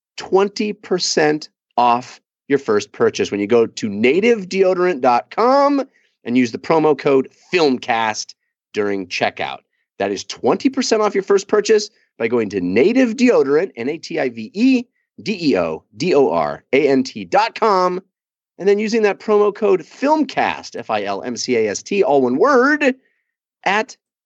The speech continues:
checkout. I'm telling you, this is cool. Also, I have to tell you,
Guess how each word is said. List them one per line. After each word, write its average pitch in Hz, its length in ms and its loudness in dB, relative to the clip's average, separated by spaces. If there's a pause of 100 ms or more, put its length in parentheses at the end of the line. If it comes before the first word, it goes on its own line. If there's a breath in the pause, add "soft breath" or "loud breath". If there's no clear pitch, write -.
(140)
checkout. 185 580 0 (420)
I'm 156 100 -4
telling 233 280 2
you, 127 220 0
this 185 160 -6
is 180 60 -12
cool. - 220 0
Also, 180 440 0 (500)
I 123 80 0
have 147 140 0
to 127 80 -10
tell 113 160 -4
you, 98 200 -4